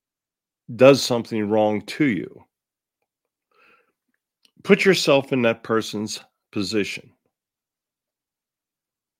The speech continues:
Maybe something is physically wrong with them, and there's, and they're reaching out. Maybe they're very lonely.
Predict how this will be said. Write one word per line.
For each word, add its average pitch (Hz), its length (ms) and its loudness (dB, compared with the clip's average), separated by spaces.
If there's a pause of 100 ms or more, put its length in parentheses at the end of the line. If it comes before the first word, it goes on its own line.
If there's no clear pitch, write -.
(1700)
Maybe 175 300 4
something 170 480 0
is 156 400 -4 (680)
physically 135 440 4
wrong 85 340 -2
with 73 220 -10
them, 80 140 -10
and 92 140 -4
there's, 101 240 -4
and 107 180 -2
they're 107 200 -2
reaching 117 480 0
out. 87 340 -4 (840)
Maybe 123 300 4
they're 131 140 2
very 131 320 0
lonely. 113 500 -4